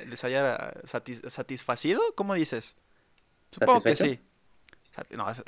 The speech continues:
Speaker 1: a, a, usted, a ustedes les satisface, ¿no? No sé,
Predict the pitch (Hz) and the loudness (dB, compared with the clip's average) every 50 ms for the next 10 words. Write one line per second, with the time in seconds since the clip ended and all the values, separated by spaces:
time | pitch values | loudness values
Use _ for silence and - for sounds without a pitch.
0 | - - - - - - 113 120 123 139 - - - - - - 135 107 127 127 | -14 -14 -14 -10 -2 2 4 4 4 4 0 -4 -10 -2 2 4 6 6 6 4
1 | - - - 143 156 180 190 185 143 - - 123 - 127 117 - - - 127 135 | 4 4 4 6 6 6 4 0 0 0 -2 -4 -4 -6 -10 -12 -6 0 0 0
2 | 147 - - 123 117 117 123 143 294 330 - _ _ _ _ _ _ _ _ 240 | 2 0 -2 -4 -6 -6 -6 -8 -8 -8 -10 _ _ _ _ _ _ _ _ -6
3 | 269 - - 156 139 120 - | -6 0 2 4 4 4 2